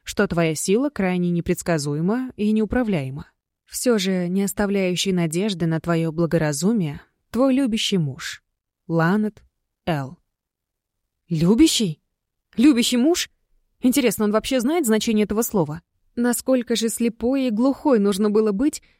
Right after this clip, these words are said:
дабы не заметить, что абсолютное отсутствие совести в душе этого человека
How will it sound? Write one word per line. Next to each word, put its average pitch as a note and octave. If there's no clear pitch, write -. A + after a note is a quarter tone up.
дабы G#3
не G#3+
заметить, G#3+
что -
абсолютное A#3
отсутствие B3+
совести G#3+
в F#3+
душе G#3
этого G3+
человека A3+